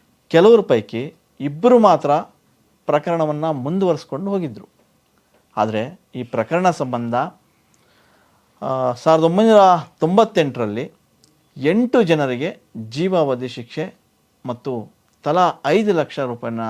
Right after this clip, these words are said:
ದಂಡವನ್ನ ವಿಧಿಸಿ ನ್ಯಾಯಾಲಯ ಆದೇಶವನ್ನ ನೀಡಲಾಗಿದೆ. ಅದೇನೇ ಇರಲಿ, ಎಷ್ಟೋ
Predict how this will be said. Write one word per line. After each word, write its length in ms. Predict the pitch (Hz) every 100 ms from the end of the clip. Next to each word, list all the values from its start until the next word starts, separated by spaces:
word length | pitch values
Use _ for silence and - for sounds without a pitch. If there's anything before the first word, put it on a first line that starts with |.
| 107 - _ - 110
ದಂಡವನ್ನ 520 | 104 120 160 160 131
ವಿಧಿಸಿ 600 | 113 110 160 202 - 110 - _ _ _ 113
ನ್ಯಾಯಾಲಯ 540 | 110 123 117 104 104 160 _ _ _ _
ಆದೇಶವನ್ನ 640 | 123 123 110 98 95 185 156
ನೀಡಲಾಗಿದೆ. 600 | 131 117 90 - - _ _ _ _ _ _ _
ಅದೇನೇ 320 | 101 143 202
ಇರಲಿ, 320 | 190 135 151 - _ _ _ _ _ _ _ _ _ -
ಎಷ್ಟೋ 580 | 139 - 208 190 156